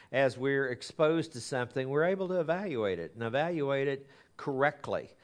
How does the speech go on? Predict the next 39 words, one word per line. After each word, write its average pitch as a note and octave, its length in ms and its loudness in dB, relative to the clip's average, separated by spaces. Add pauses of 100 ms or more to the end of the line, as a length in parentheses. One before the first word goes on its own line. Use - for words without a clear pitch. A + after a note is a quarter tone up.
(160)
and B2+ 120 0
then D#3+ 200 2
respond C3 920 0
in B2 160 -4
a B2 60 -2
way A#2+ 380 2
that C3 180 -2
honors A#2+ 400 -2
the B2+ 120 -2
Lord, B2 440 0
because A2 380 -2
it's G#2+ 180 -8
not C#3+ 340 -2
just D3+ 360 -2 (220)
pointing C3+ 440 -2
out F3 260 -4
the - 100 -12
evil, G#2 480 -4 (300)
it's A#2+ 180 0
figuring A#2 580 -4
out C3 180 -4
how A2+ 260 -2
to A2+ 80 -4
do B2 180 -4
combat D3 560 -4
with F2 200 -6
it, E2 200 -14
because G#2+ 340 -4
that's B2+ 260 -6
what D3+ 180 -2
we're C#3+ 140 -6
called D3+ 340 -6
to D#3 80 -2
do. D#3+ 260 -8 (380)
Be C#3 140 2
Christian D#3 560 -4
warriors, C#3+ 420 -6
stand D3 460 -6
firm, D3+ 420 -6